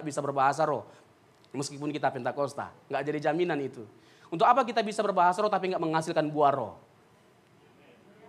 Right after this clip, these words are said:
Nggak ada kasih, nggak ada penguasaan diri, untuk apa? Useless,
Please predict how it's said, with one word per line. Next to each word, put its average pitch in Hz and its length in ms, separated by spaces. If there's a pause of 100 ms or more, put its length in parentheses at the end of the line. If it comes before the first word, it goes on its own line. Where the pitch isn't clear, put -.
(680)
Nggak 202 200
ada 277 40
kasih, 294 320
nggak 269 80
ada 262 80
penguasaan 269 320
diri, 311 160
untuk 262 160
apa? 370 400 (240)
Useless, 349 480